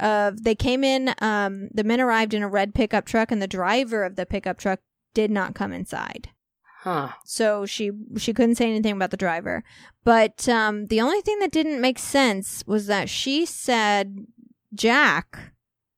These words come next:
Speaker 1: was on the payphone and made a call, which, if you remember what I said earlier,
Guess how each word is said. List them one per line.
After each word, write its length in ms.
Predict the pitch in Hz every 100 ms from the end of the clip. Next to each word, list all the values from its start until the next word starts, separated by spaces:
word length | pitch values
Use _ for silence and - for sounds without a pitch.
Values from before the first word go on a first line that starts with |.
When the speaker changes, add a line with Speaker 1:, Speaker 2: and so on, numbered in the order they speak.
| _ _ -
Speaker 1:
was 220 | 226 208
on 380 | - 233 226 226
the 80 | 202
payphone 640 | - 233 240 - 208 190
and 100 | 185
made 140 | 180
a 60 | 175
call, 680 | - - 208 165 - - -
which, 200 | 214 214
if 140 | 208 -
you 140 | 202
remember 340 | 202 262 302 254
what 120 | 220
I 60 |
said 200 | 214 208
earlier, 640 | 202 254 285 233 190 190